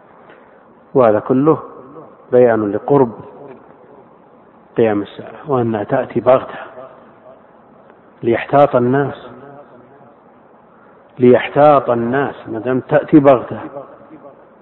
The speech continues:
نعم، على يرتب لها مقدمات ولها أشراط، لكن علمها عند الله جل وعلا، لا يط-، لم يط-، لم يطلع عليها أحد. فالإنسان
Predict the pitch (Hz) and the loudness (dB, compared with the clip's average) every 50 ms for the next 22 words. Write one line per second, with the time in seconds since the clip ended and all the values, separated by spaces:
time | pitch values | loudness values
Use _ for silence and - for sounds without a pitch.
0 | - _ _ _ _ _ _ - 170 180 131 123 117 107 - - 131 123 120 131 | -20 _ _ _ _ _ _ 2 4 4 4 2 0 -4 -4 -2 0 2 4 4
1 | 147 131 123 123 120 127 - - 160 143 120 107 113 110 107 - - 107 101 110 | 2 2 0 -2 -4 -4 -4 -4 -4 -2 -2 -4 -4 -4 -6 -6 -8 -10 -8 -6
2 | 113 110 117 127 120 - - - - - - - - - - - - - _ _ | -6 -4 -4 -4 -6 -8 -12 -18 -20 -20 -20 -20 -20 -20 -20 -20 -20 -20 _ _
3 | - 117 120 123 117 110 117 127 - 123 117 - - 127 131 127 110 - - - | 0 2 4 4 4 2 2 0 0 -2 -2 -2 0 2 4 4 2 0 -4 -14
4 | - - - - 131 123 - - - - - - - - - - - _ _ - | -18 -18 -18 -18 -18 -18 -20 -20 -20 -20 -20 -20 -20 -20 -20 -20 -20 _ _ -8
5 | - - 113 113 110 - 107 104 110 120 120 117 110 104 104 110 107 110 110 107 | 0 2 2 2 2 2 0 0 2 2 2 2 2 0 -2 -4 -6 -6 -6 -4
6 | 107 107 110 120 117 - - - 107 104 104 101 101 101 - 113 110 - - 110 | -4 -2 0 0 -2 -2 -4 -10 -10 -10 -10 -8 -8 -10 -10 -10 -14 -16 -14 -8
7 | 113 113 107 107 - - 127 131 123 117 110 107 - - - 151 139 113 117 135 | -6 -4 -4 -6 -6 -4 -2 0 2 0 0 -2 -4 -8 -6 -2 0 2 2 2
8 | 147 - 117 107 113 107 110 110 107 - - - - - - - - - - - | 0 0 -2 -4 -4 -6 -6 -8 -10 -10 -10 -12 -12 -14 -14 -18 -20 -20 -20 -20
9 | - - - _ _ _ _ _ _ _ _ _ _ _ _ _ _ _ _ _ | -20 -20 -20 _ _ _ _ _ _ _ _ _ _ _ _ _ _ _ _ _
10 | _ _ _ _ _ _ _ _ _ _ _ _ _ _ _ _ _ _ _ _ | _ _ _ _ _ _ _ _ _ _ _ _ _ _ _ _ _ _ _ _
11 | _ _ _ _ _ _ _ _ _ _ _ _ _ _ _ _ _ _ _ _ | _ _ _ _ _ _ _ _ _ _ _ _ _ _ _ _ _ _ _ _
12 | _ _ - - 113 120 117 110 107 98 - 110 110 110 107 104 113 | _ _ -8 -4 -2 0 0 0 -2 -2 -4 -4 -4 -4 -6 -6 -8